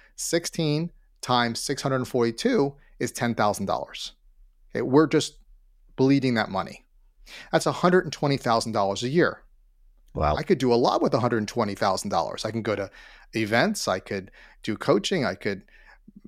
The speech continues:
Speaker 1: go on vacation, take my whole team on vacation. I could do a lot of things, bonuses, with a hundred twenty thousand dollars. Now, you know what the lifetime value of a patient is?
Speaker 2: Let's hear it.
Speaker 1: Well, ten years,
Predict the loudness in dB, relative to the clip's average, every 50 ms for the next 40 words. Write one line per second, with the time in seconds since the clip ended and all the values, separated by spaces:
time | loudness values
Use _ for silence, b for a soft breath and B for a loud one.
0 | -18 -8 -2 0 2 2 2 0 0 2 4 4 4 4 2 0 -2 -2 -2 -2
1 | -4 -4 -4 -2 0 2 4 4 4 4 4 4 4 2 2 2 0 -2 2 4
2 | 4 6 6 6 6 4 2 -4 -4 0 2 4 4 4 2 2 2 0 0 0
3 | -4 -10 _ _ 0 2 2 4 4 2 2 0 0 -2 -4 -2 0 0 0 0
4 | 0 2 4 4 4 4 4 0 -4 -8 -12 b b b b b b b b b
5 | b b b b 0 2 2 4 4 4 4 4 4 4 4 6 6 4 4 2
6 | 0 0 0 2 4 4 4 4 4 2 0 -2 -2 -2 -2 -2 -2 -2 -4 -4
7 | -4 -6 -8 -12 -14 _ _ _ -20 -20 -20 -20 -20 -20 _ _ _ _ -20 -20
8 | -20 -20 -20 _ _ _ _ _ _ _ _ -16 -12 -12 -6 0 4 4 4 4
9 | 2 _ _ _ _ _ _ _ -4 -2 -2 -4 -6 -8 -4 -2 0 0 2 2
10 | 0 0 -4 -6 -8 -10 -10